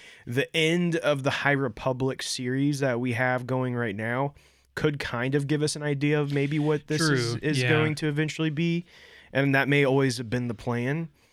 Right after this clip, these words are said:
Speaker 2: Kinda, like,
Speaker 1: Um,
Speaker 2: slightly leads up into it with a
Speaker 1: yeah, I
Speaker 2: slight
Speaker 1: don't
Speaker 2: time
Speaker 1: think,
Speaker 2: jump or something.
Speaker 1: I don't think that the ending, I don't think that this High Republic story is necessarily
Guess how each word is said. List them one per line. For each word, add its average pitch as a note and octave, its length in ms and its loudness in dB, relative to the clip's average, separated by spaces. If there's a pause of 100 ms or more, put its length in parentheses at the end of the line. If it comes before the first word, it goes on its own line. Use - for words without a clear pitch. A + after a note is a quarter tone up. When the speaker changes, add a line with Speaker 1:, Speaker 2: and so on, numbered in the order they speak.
(140)
Speaker 2:
Kinda, C#3+ 180 0
like, A#2+ 100 0
Speaker 1:
Um, C3 260 4
Speaker 2:
slightly C#3 300 0
leads C3 320 0
up B2+ 160 -2
into C3 420 -2
it B2+ 200 0
with C3+ 100 -6
a C#3 60 2
Speaker 1:
yeah, E3+ 140 4
I C3 60 6
Speaker 2:
slight D#3+ 60 4
Speaker 1:
don't G#3+ 140 4
Speaker 2:
time C#3 100 4
Speaker 1:
think, C#3 140 4
Speaker 2:
jump C3 200 0
or C3 60 2
something. C3 500 -4
Speaker 1:
I E3+ 40 0
don't G3+ 160 2
think F#3+ 180 -2
that D3+ 200 2
the C#3+ 140 -2 (140)
ending, C#3 680 0 (840)
I D3+ 80 2
don't E3 240 -2
think D#3 320 -4
that C3 200 -2
this B2+ 180 -2
High C3+ 80 -6
Republic B2+ 320 -4
story B2 400 -4
is A#2 80 -4
necessarily A2 760 -4